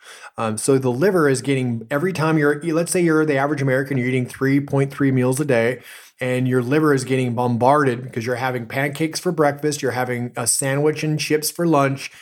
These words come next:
and you're having pasta for dinner. Right? That's not out of the realm of possibilities in the, in the, you know, the United States.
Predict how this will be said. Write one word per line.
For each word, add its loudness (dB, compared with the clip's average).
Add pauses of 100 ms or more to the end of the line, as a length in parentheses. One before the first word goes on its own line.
(120)
and -4
you're 0
having -2
pasta -2
for -6
dinner. -8 (160)
Right? -6 (260)
That's 0
not 0
out 2
of -2
the -2
realm -2
of -6
possibilities -2
in -4
the, -8
in -4
the, -2
you -10
know, -4
the -4
United -4
States. -2